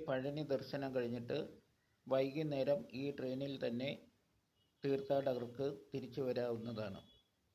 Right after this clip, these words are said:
നാൽപത്തിമൂന്നാമത്തേത് കൊച്ചുവേളിയിൽ നിന്നും നിലമ്പൂർ വരെ പോകുന്ന രാജ്യറാണി എക്സ്പ്രസ് ആണ്. എല്ലാ ദിവസവും സർവീസ് നടത്തുന്ന ഈ ട്രെയിനിൻ്റെ കോട്ടയത്തെ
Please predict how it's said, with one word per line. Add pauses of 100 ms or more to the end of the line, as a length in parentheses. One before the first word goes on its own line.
(840)
നാൽപത്തിമൂന്നാമത്തേത് (120)
കൊച്ചുവേളിയിൽ
നിന്നും (580)
നിലമ്പൂർ
വരെ
പോകുന്ന (140)
രാജ്യറാണി (140)
എക്സ്പ്രസ്
ആണ്. (640)
എല്ലാ (100)
ദിവസവും (100)
സർവീസ്
നടത്തുന്ന (160)
ഈ (120)
ട്രെയിനിൻ്റെ (100)
കോട്ടയത്തെ